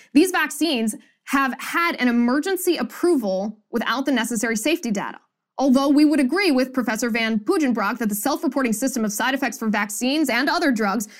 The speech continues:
is far from foolproof, it is the only data we have. So why should it not be put to use?" Good question. They go on to say,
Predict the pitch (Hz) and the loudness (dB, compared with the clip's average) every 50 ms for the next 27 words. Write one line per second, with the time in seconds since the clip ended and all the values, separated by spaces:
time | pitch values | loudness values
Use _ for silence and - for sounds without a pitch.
0 | - - - 220 - - - 226 214 233 311 294 349 330 294 - 392 392 381 - | -12 -6 -4 -4 -4 -4 -2 -2 -2 0 0 0 0 0 0 2 0 0 0 0
1 | - 220 190 175 202 208 - _ _ _ _ _ _ _ - 269 302 311 330 339 | -2 -2 0 -2 -4 -6 -10 _ _ _ _ _ _ _ 2 4 4 4 4 2
2 | - 240 233 226 247 269 254 214 220 196 185 196 208 226 214 233 302 277 - - | 0 0 -2 0 0 2 2 2 2 0 0 0 -2 -2 -2 0 0 0 -2 -4
3 | - - _ _ _ _ _ _ _ _ _ _ _ - - 285 262 214 220 226 | -8 -16 _ _ _ _ _ _ _ _ _ _ _ -4 0 2 4 4 4 4
4 | 226 277 277 - 381 381 - 240 220 196 202 202 269 247 - - 208 - - 262 | 2 0 -2 -2 -2 -4 -2 -2 -2 -2 -2 0 -2 -2 -2 -4 -10 -6 -2 2
5 | 247 285 359 - - - - - - - - _ _ _ _ _ _ _ _ _ | 4 4 4 2 0 -6 -8 -8 -8 -10 -12 _ _ _ _ _ _ _ _ _
6 | _ _ _ _ _ - - - - 262 277 - - - - _ _ _ _ - | _ _ _ _ _ -20 -16 -6 -4 -2 -2 -2 -4 -10 -14 _ _ _ _ -2
7 | 240 240 277 277 302 330 311 302 277 294 240 247 240 | 0 2 2 2 0 0 -2 0 0 0 0 -2 -2